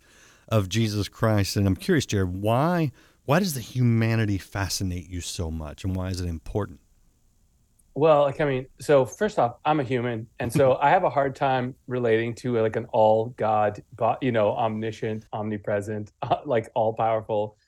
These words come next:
Speaker 2: all knowing, uh, deity. And I, I don't think I would have ever been able to connect with him the way I have if he hadn't have sent himself as God the Son and the Son of God. Jesus was fully man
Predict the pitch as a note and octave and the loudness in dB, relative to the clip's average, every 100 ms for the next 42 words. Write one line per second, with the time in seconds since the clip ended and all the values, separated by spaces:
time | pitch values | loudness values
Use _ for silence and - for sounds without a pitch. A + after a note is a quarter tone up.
0 | _ - A2 A2+ G#2 G#2+ G#2+ G#2+ A2 _ | _ -4 -2 -2 -2 -2 -2 -4 -10 _
1 | _ A2 F#2+ G2 A#2 A#2 A#2 A2 _ _ | _ -6 -4 -2 -2 -2 -6 -10 _ _
2 | _ _ - A#2 A2+ G#2+ G#2+ - _ _ | _ _ -6 -2 0 -2 -6 -12 _ _
3 | _ - B2 B2 B2 B2 A2 C#3+ C3+ B2+ | _ 0 4 4 2 -4 -2 -2 -2 -4
4 | C#3 B2 B2+ A#2+ A#2 A#2+ A2+ A2 A2+ A2+ | -8 -4 -4 -4 -4 -4 -4 -6 -6 -6
5 | G#2+ A2+ - A#2+ A2 G#2+ G#2+ B2+ - A2 | -6 -6 -8 -8 -6 -4 -6 -8 -8 -8
6 | G#2 A2 G#2 A2 G#2+ G#2 G#2 G#2+ A2+ C3+ | -8 -12 -10 -8 -4 -4 -4 -4 -6 -6
7 | - A2 G#2+ G#2 G#2 G#2+ A2 A2+ A2 G#2+ | -8 -14 -10 -8 -6 -8 -8 -12 -8 -8
8 | G#2+ - A2 - A2 A2+ - G2+ G#2+ G#2+ | -8 -12 -14 -10 -8 -8 -8 -8 -8 -10
9 | - G#2 G#2 G2 G#2+ A2 A2 A2 A#2 A#2+ | -10 -8 -8 -10 -10 -8 -10 -10 -10 -6
10 | D#3 G3 - _ _ _ _ F#2 E2+ A2+ | -6 -6 -12 _ _ _ _ -20 -16 -6
11 | A#2 A2+ C3 D3+ - - A#2 A2+ A2+ - | -4 0 0 0 -6 -14 -4 -2 -2 -4
12 | G#2+ G2+ A2 G2+ A2 | -4 -4 -4 -6 -8